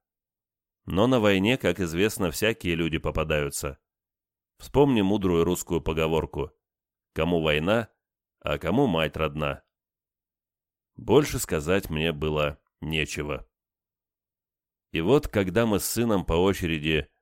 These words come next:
куском короткой обломанной доски под кустом рыли ямку, чтобы в ней похоронить малыша,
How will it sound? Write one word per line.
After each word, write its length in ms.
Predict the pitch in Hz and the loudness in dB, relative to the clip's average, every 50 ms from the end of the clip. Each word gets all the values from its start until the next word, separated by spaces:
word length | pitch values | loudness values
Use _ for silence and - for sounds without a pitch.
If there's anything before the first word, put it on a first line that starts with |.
| _ _ | _ _
куском 440 | _ - 87 87 - - - 120 117 | _ -4 -4 -4 -2 0 2 2 2
короткой 520 | 101 - 92 90 95 98 - - - 90 82 | 2 2 2 2 2 2 0 0 0 0 0
обломанной 460 | 80 82 90 90 90 87 85 85 82 | 2 2 2 2 4 2 2 0 0
доски 400 | 76 82 82 - - - 92 87 | 0 0 -2 -2 -2 -4 -4 -4
под 200 | - 85 80 - | -2 -4 -6 -6
кустом 540 | - 90 87 - - - 85 82 82 82 - | -4 -6 -6 -4 -2 -2 -2 0 -2 -4 -6
рыли 320 | - 82 85 82 76 78 | -6 -4 -4 -2 -2 -2
ямку, 560 | 78 85 104 107 110 104 - 107 101 92 - _ _ _ _ _ _ _ _ - | 0 0 0 0 -2 -2 0 0 0 0 -2 _ _ _ _ _ _ _ _ -20
чтобы 380 | - - 95 92 92 95 92 | -6 -4 0 2 2 2 2
в 60 | 87 | 2
ней 120 | 92 95 92 | 2 2 2
похоронить 600 | - - 85 - 90 87 87 87 87 87 85 - | 2 0 -2 0 0 0 2 2 2 0 0 0
малыша, 560 | 87 87 82 85 82 - - 82 80 78 - | -2 0 0 0 0 -2 -2 -2 -2 -2 -4